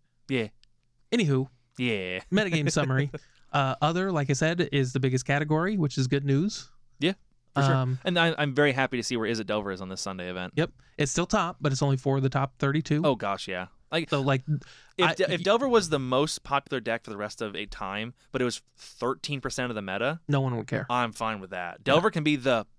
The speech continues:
Speaker 1: best
Speaker 2: Better
Speaker 1: deck
Speaker 2: not
Speaker 1: at
Speaker 2: be fifteen and be
Speaker 1: Yeah.
Speaker 2: Winota.
Speaker 1: Yeah, no kidding.
Speaker 2: <laughs>
Speaker 1: But yeah, like, if, if Delver was literally the best deck forever at twelve percent,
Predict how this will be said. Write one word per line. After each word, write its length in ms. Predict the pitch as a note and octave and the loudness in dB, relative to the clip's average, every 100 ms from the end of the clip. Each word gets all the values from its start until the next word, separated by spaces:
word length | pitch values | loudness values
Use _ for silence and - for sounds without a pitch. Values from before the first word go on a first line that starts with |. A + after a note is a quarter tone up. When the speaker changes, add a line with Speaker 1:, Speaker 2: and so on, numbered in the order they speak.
| - | -4
Speaker 1:
best 360 | A2+ B2 - G#2+ | -2 -2 -6 -2
Speaker 2:
Better 140 | D3+ | 0
Speaker 1:
deck 80 | C#3+ | 2
Speaker 2:
not 120 | E3 | 2
Speaker 1:
at 40 | C3 | 0
Speaker 2:
be 40 | |
fifteen 640 | C#3 B3 C4 - D3 C#3 C#3+ - | 0 -2 -2 0 2 2 -2 -2
and 180 | D3+ C#3+ | 0 2
be 80 | |
Speaker 1:
Yeah. 140 | D3+ C#3 | 2 2
Speaker 2:
Winota. 360 | E3+ F#3 A2+ - | 2 0 -4 -2
Speaker 1:
Yeah, 80 | C3 | 0
no 100 | - | 4
kidding. 280 | C#3+ G#2 - - - | 6 6 4 0 -2
Speaker 2:
<laughs> 180 | C#4+ | 0
Speaker 1:
But 100 | B3+ | 4
yeah, 120 | D4 D#3+ | 6 6
like, 260 | F3+ - | 2 4
if, 140 | A3 F#3 - | 2 2 -2
if 180 | G3 - | 0 2
Delver 280 | A#3+ D4+ C4+ | 2 4 4
was 220 | G#3+ D#3 | 2 2
literally 380 | D3+ E3+ E3 C3+ | 0 2 0 0
the 180 | B2+ G#2+ - - | 0 -2 -8 0
best 380 | G#2+ D#3 - | 0 0 -2
deck 340 | B2+ A2 G#2 - | 0 0 -2 -10
forever 600 | - C3 C3+ B2 A#2 G2 | -6 -2 0 0 -4 -4
at 200 | G#2+ - - | -8 -8 -14
twelve 560 | - B2+ C3 E3+ E3 | -4 2 4 4 0
percent, 640 | - D3+ - A2 F3 - | -6 -6 -4 -4 -4 -8